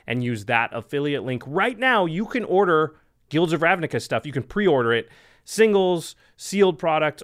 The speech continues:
all that stuff. And, you know, we always say this, you're gonna be buying that stuff anyway. You're, you're listening to a Magic the Gathering sh-, you know, podcast on YouTube. You're probably buying Magic cards.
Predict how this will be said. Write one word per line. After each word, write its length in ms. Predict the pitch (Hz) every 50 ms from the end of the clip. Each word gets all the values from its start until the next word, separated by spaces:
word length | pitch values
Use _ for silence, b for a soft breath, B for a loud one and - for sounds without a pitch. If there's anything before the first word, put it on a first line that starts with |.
| -
all 140 | - 170 175 180
that 120 | 170 160
stuff. 300 | - - 170 156 147 - -
And, 340 | 160 156 151 147 135 - - _ _ _ -
you 120 | 226 214
know, 180 | 170 135 123 - -
we 80 | 175
always 140 | 196 185 165 -
say 120 | 202 190
this, 220 | 170 165 151 - b b b b b b b b _ -
you're 160 | 151 165 165
gonna 260 | 175 214 233 233 202
be 100 | 180 175
buying 300 | 147 156 151 151 151 147
that 160 | 143 135 123
stuff 240 | - - 131 110 127
anyway. 280 | 139 127 117 110 110 110
You're, 220 | 110 113 131 139 143 135 - -
you're 260 | 165 165 151 156 160
listening 360 | 151 190 202 - 190 175 151 135
to 140 | - 156 139
a 40 |
Magic 320 | 127 123 120 123 123 127 117
the 80 | -
Gathering 480 | 113 120 120 120 117 120 120 113 110 110
sh-, 240 | - - - - - _ _ _ 156
you 120 | 151 135
know, 100 | 123 113
podcast 600 | - - 127 127 135 - - 127 107 117 - - 113
on 180 | 123 127 123
YouTube. 460 | 117 123 139 131 - - 123 120 104
You're 80 | 113 110
probably 320 | - - 127 131 135 131
buying 280 | 110 113 113 117 117 110
Magic 300 | 107 104 123 127 127 -
cards. 400 | - - 117 110 113 110 - -